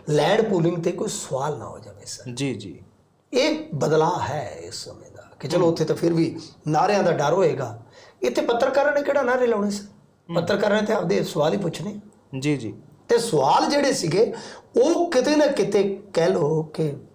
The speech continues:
Speaker 1: ਜੁੜਦੇ ਸੀਗੇ ਜਾ ਕੇ ਲੈਂਡ ਪੂਲਿੰਗ ਦੇ ਨਾਲ।
Speaker 2: ਹੂੰ।
Speaker 1: ਤੇ ਫਿਰ ਉੱਥੋਂ ਟਾਲਾ ਵੱਟ ਗਿਆ ਜੀ।
Speaker 2: ਜੀ।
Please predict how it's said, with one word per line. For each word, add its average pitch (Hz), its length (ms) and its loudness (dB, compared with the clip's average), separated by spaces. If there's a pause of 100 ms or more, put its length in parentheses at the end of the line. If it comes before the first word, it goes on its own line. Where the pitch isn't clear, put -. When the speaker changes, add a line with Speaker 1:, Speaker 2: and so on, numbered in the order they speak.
(260)
Speaker 1:
ਜੁੜਦੇ 156 400 2
ਸੀਗੇ - 340 -8 (920)
ਜਾ 131 180 -2
ਕੇ - 160 -12
ਲੈਂਡ 110 240 -14
ਪੂਲਿੰਗ - 380 -20
ਦੇ - 140 -20
ਨਾਲ। 151 120 -4
Speaker 2:
ਹੂੰ। 104 100 -12 (680)
Speaker 1:
ਤੇ 101 140 -20
ਫਿਰ - 100 -12 (720)
ਉੱਥੋਂ - 160 -4
ਟਾਲਾ 214 260 0
ਵੱਟ 202 220 -4
ਗਿਆ 180 140 -6
ਜੀ। - 120 -14 (120)
Speaker 2:
ਜੀ। 135 320 -4